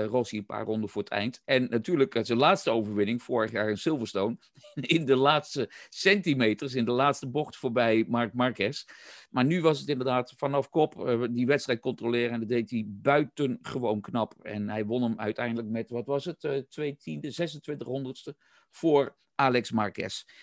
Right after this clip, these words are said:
Ja, en over die man moeten we het hebben, eh, want hij kwam vanaf de elfde plaats, David.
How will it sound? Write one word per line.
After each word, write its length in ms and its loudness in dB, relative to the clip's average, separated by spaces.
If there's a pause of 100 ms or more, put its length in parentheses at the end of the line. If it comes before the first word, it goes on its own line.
Ja, 320 -4
en 320 -6
over 260 -2
die 120 0
man 220 2
moeten 200 -2
we 60 0
het 100 -6
hebben, 600 -2
eh, 140 -12
want 200 -10
hij 140 -2
kwam 320 0
vanaf 320 4
de 100 -2
elfde 320 0
plaats, 320 -2
David. 540 0